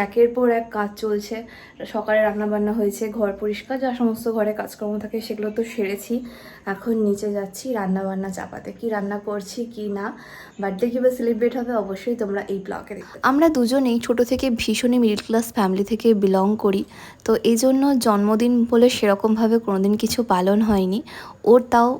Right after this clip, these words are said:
Speaker 2: মা পায়েস, মিষ্টি, এটা ওটা করে দিত, কিন্তু আমি যেহেতু মেয়ে আর আমার বাবার আর্থিক অবস্থা সেরকম ছিল না, খুবই অবস্থা খারাপ ছিল এক প্রকার বলতে পারো, তাই আমার জন্মদিন সেরকমভাবে কোনোদিনও পালন হয়নি,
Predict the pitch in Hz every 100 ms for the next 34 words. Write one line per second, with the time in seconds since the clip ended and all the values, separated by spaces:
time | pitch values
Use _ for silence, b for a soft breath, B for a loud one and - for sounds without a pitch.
0 | - 214 208 202 214 214 190 190 202 208
1 | - - 202 202 - 220 196 196 190 190
2 | 220 - 220 208 196 - 220 226 214 208
3 | 220 196 214 226 226 240 220 220 220 226
4 | B B B - 202 202 185 190 202 214
5 | 208 202 214 220 185 - 226 208 196 196
6 | - 233 233 240 - 233 214 226 233 233
7 | - - 254 214 202 233 B B B B
8 | B - - 254 240 277 226 220 - 262
9 | - 208 202 - - 220 202 - 202 202
10 | 202 196 196 196 185 202 269 233 208 214
11 | - 220 214 262 247 214 208 208 226 247
12 | 202 196 208 202 202 226 247 202 196 196
13 | 233 254 196 202 202 202 190